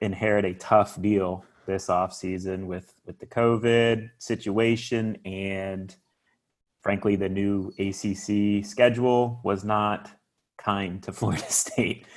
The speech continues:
But, um, you know, just wanted to get your thoughts, uh, 'cause, okay,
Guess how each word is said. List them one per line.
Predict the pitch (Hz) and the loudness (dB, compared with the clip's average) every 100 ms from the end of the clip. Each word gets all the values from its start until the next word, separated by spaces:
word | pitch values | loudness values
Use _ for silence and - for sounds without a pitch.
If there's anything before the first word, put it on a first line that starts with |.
| - - - | -20 -20 -16
But, | 104 110 110 | 0 4 6
um, | 110 92 92 107 107 - _ - - _ _ _ - | 8 10 10 8 4 -6 _ -20 -20 _ _ _ 6
you | 196 | 8
know, | 151 | 10
just | 170 - | 8 6
wanted | 226 196 | 8 8
to | 151 | 8
get | 147 - | 8 6
your | 131 | 2
thoughts, | 117 127 117 113 - - _ _ _ _ _ _ _ _ - | 4 8 8 8 2 -14 _ _ _ _ _ _ _ _ 6
uh, | 107 104 - | 8 8 8
'cause, | 139 117 - - | 6 6 2 -4
okay, | 113 107 98 | 2 2 2